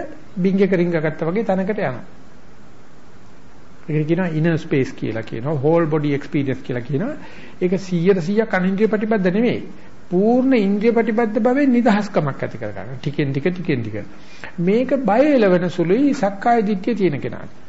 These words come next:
මේක බය එලවන සුළුයි ආත්ම සංඥාවෙන් බලන කෙනාට. ඒ නිසා එයා ආයේ ඉඳුරන් අරලා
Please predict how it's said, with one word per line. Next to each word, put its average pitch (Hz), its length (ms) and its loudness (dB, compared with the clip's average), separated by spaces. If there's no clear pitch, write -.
මේක 175 180 0
බය 151 240 4
එලවන 220 320 6
සුළුයි 240 320 2
ආත්ම 226 300 2
සංඥාවෙන් 220 540 2
බලන 143 240 2
කෙනාට. 120 380 -4
ඒ 220 120 6
නිසා 226 260 4
එයා 233 240 2
ආයේ 233 320 2
ඉඳුරන් 220 360 4
අරලා 226 300 2